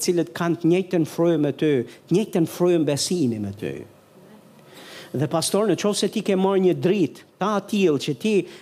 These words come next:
e, që është për te kishës tënde, n-, e, edhe je rritur deri në pikën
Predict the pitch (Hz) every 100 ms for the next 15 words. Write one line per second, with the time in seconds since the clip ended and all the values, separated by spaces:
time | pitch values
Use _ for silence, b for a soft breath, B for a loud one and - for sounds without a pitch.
0 | B 165 139 123 - B _ _ _ -
1 | 170 - - 147 254 220 147 120 - -
2 | 180 165 151 - 156 165 202 254 B B
3 | - 151 - 156 151 135 165 160 165 180
4 | 165 151 233 302 - 247 175 247 240 226
5 | 196 262 233 220